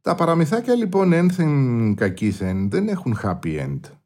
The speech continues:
Κάθε τόσο μπορεί να βγάζουμε το κεφάλι μας έξω από το βούρκο για να φωνάξουμε «Ζήτω»,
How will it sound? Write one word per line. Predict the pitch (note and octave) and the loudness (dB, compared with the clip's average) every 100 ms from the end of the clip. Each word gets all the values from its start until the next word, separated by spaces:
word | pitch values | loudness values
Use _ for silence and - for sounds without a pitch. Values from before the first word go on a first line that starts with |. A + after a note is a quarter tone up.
| _ | _
Κάθε | - F3 | -4 -4
τόσο | B2+ C#3+ C#3+ | -2 -2 -2
μπορεί | C3+ G#2+ A#2+ | -2 -2 0
να | D3 | -2
βγάζουμε | B2+ A#2 G#2+ | 0 -2 -2
το | G2 | -4
κεφάλι | F#2 F#2 F#2+ F#2+ | -4 -4 -4 -2
μας | F#2 F2 - | 0 -2 -2
έξω | F2+ G2 | -6 -6
από | - | -4
το | F2 | -6
βούρκο | D#2+ F2 F2 | -4 -6 -4
για | E2+ | -4
να | D#2+ | -4
φωνάξουμε | D#2 E2 E2+ F2+ - E2+ | -6 -4 -2 -4 -4 -4
«Ζήτω», | E2 C#2+ F2 C#2+ D#2+ F#2 | -4 -2 -4 -2 -4 -6